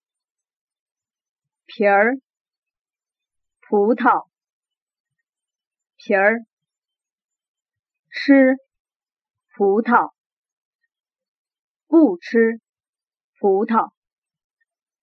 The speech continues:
吐。葡萄。吐。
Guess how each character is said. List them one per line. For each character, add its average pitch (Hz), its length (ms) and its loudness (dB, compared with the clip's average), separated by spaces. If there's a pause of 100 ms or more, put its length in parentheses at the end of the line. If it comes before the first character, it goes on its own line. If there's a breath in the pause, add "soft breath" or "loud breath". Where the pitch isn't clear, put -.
(280)
吐。 202 680 0 (680)
葡 208 260 0
萄。 233 320 0 (1800)
吐。 202 720 0